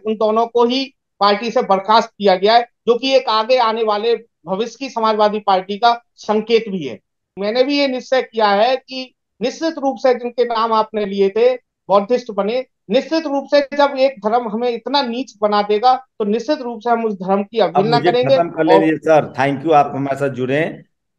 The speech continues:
Speaker 2: पेरियार साहब
Speaker 1: जी।
Speaker 2: की लाइन है कि जो धर्म आपको नीच कहे, उनको लात मार दीजिए। गुरु नानक साहब ने कहा, "No race, no caste।" रैदास ने कहा कि, "मन गंग-, चंगा तो कठौती में गंगा", और "पूजिए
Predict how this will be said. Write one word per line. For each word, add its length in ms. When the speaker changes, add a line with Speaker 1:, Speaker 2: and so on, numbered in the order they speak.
Speaker 2:
पेरियार 440
साहब 280
Speaker 1:
जी। 60
Speaker 2:
की 80
लाइन 340
है 120
कि 120
जो 160
धर्म 340
आपको 260
नीच 360
कहे, 200
उनको 280
लात 360
मार 240
दीजिए। 540
गुरु 160
नानक 320
साहब 260
ने 100
कहा, 200
"No 200
race, 520
no 100
caste।" 380
रैदास 500
ने 140
कहा 420
कि, 560
"मन 340
गंग-, 460
चंगा 340
तो 120
कठौती 480
में 180
गंगा", 340
और 220
"पूजिए 760